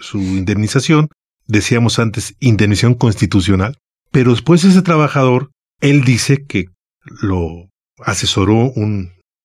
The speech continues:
no quiero decir abogado, un leguleyo de esos malos, malos, malos, y lo volvió a demandar al traba-, al patrón. Y le dijo al trabajador, "Tú di que no es tu firma, tú di que te obligaron". Y yo me acuerdo que en aquel tiempo el secretario del Trabajo en, en turno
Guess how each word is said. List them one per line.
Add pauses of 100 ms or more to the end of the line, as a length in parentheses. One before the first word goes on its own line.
(140)
no
quiero
decir
abogado, (300)
un
leguleyo
de
esos
malos,
malos,
malos, (260)
y
lo
volvió
a
demandar
al
traba-,
al
patrón. (320)
Y
le
dijo
al
trabajador, (140)
"Tú
di
que
no
es
tu
firma, (280)
tú
di
que
te
obligaron". (460)
Y
yo
me
acuerdo
que
en
aquel
tiempo (280)
el
secretario
del
Trabajo
en,
en
turno